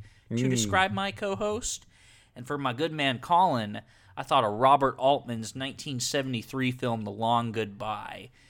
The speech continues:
Speaker 1: which is very influential on classics like Nice Guys and The Big Lebowski. So I think you two would like The Long Goodbye. Maybe we'll cover it for another episode.
Speaker 2: Nice, nice.
Speaker 1: But the core concept of The Long Goodbye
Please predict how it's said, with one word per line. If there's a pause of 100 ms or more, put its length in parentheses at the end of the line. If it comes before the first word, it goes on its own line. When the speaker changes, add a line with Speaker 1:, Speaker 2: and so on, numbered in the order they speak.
(100)
Speaker 1:
which
is
very
influential
on
classics
like (640)
Nice
Guys
and
The
Big
Lebowski.
So
I
think
you
two
would
like
The
Long
Goodbye.
Maybe
we'll
cover
it
for
another
episode.
Speaker 2:
Nice,
nice.
Speaker 1:
But
the
core
concept
of
The
Long
Goodbye